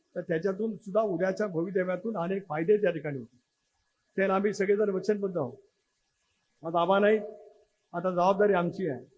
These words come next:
आदिती इथे आहे, अनिकेत इथे आहे, दादांच्या साक्षीने आम्ही सगळेजण सांगतो,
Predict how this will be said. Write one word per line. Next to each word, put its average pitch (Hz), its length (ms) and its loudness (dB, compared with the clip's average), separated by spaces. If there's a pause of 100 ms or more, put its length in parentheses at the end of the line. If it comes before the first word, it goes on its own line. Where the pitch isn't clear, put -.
(180)
आदिती 208 340 0
इथे 208 140 0
आहे, 214 200 0
अनिकेत 202 400 -2
इथे 214 240 -6
आहे, 214 160 -8 (640)
दादांच्या 208 480 2
साक्षीने 226 400 -2
आम्ही 226 200 0
सगळेजण 220 300 -2
सांगतो, 202 400 -2